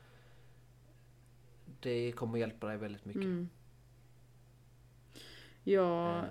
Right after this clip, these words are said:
Speaker 1: det gjorde det för mig och det har gjort för många jag har pratat med.
Speaker 2: Ja. Ja. Jag hade gärna velat ha med någon i framtiden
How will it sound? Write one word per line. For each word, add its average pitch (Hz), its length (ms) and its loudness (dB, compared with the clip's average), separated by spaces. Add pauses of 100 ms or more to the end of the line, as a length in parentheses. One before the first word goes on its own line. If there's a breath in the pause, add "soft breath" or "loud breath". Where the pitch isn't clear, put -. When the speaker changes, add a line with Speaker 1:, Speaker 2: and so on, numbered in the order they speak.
(280)
Speaker 1:
det 123 100 -4
gjorde 131 260 4
det 139 140 8
för 139 140 0
mig 139 300 6
och 123 80 6
det 120 60 6
har 120 80 6
gjort 120 220 2
för - 120 -6
många 117 300 2
jag 107 80 -2
har 104 40 -4
pratat - 500 -6
med. 196 140 0
Speaker 2:
Ja. 190 320 2 (2750 loud breath)
Ja. 180 400 -4 (1700 soft breath)
Jag 170 540 4 (120)
hade 170 840 2 (240)
gärna 180 460 2
velat 170 500 0 (180)
ha 180 240 -4
med 165 400 0
någon 175 440 -2 (1160 soft breath)
i 202 80 -6
framtiden 175 840 -4